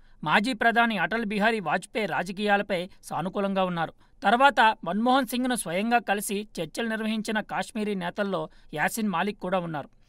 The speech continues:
తాను గాంధేయ మార్గంలో వచ్చానని మాలిక్ చెప్పినప్పటికీ ఆయన ఆచరణ అందుకు భిన్నంగా ఉందని న్యాయస్థానం నమ్ముతోంది. రెండు వేల పదిహేడులో కాశ్మీర్లో జరిగిన హింసాత్మక ఘటనలకు మాలిక్ ధనం సమకూర్చారని నిర్ధారించింది. ఆర్టికల్ త్రీ సెవెంటీ రద్దయి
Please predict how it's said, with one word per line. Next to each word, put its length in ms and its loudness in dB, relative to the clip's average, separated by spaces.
తాను 220 2
గాంధేయ 440 2
మార్గంలో 500 0
వచ్చానని 460 -2
మాలిక్ 360 -4
చెప్పినప్పటికీ 600 -4
ఆయన 220 4
ఆచరణ 420 2
అందుకు 240 -2
భిన్నంగా 480 -4
ఉందని 340 -2
న్యాయస్థానం 680 -4
నమ్ముతోంది. 460 -4
రెండు 200 2
వేల 180 8
పదిహేడులో 540 4
కాశ్మీర్లో 580 2
జరిగిన 360 -2
హింసాత్మక 640 -2
ఘటనలకు 580 -4
మాలిక్ 340 2
ధనం 240 0
సమకూర్చారని 760 -4
నిర్ధారించింది. 680 -6
ఆర్టికల్ 440 2
త్రీ 140 -4
సెవెంటీ 360 0
రద్దయి 420 -2